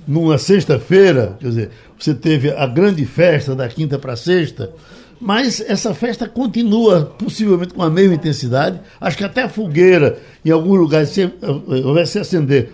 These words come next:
hoje novamente, porque virou outra véspera, porque amanhã é sábado, né? E terá outra véspera, porque terá um domingo no dia seguinte.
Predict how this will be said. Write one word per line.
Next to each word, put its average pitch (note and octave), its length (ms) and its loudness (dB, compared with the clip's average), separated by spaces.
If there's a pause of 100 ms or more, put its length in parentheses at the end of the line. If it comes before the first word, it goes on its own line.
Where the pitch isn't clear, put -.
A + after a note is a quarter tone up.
hoje D#3+ 320 4
novamente, F3 640 2 (360)
porque A3 240 0
virou G#3+ 420 6
outra A#3+ 280 2
véspera, F3 580 2
porque F#3 380 -4 (120)
amanhã F3 360 2
é - 20 0
sábado, F#3+ 720 0 (340)
né? G3 260 -4 (220)
E B3 80 -2
terá G#3+ 300 4
outra C4 340 6
véspera, G3 540 2
porque G#3+ 260 -4
terá G3+ 360 0
um G3 100 0
domingo G#3 640 0 (160)
no G#3 120 2
dia G3+ 200 2
seguinte. E3 560 -2